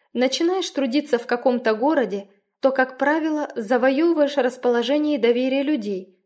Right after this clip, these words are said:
но когда они знакомятся с тобой поближе,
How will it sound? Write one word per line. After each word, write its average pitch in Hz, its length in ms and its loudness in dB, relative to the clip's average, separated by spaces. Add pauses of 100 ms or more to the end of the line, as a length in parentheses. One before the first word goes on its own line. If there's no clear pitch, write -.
(420)
но 240 140 0
когда 269 320 4
они 262 160 2
знакомятся 254 600 2
с 233 60 -10
тобой 254 300 2
поближе, 262 640 2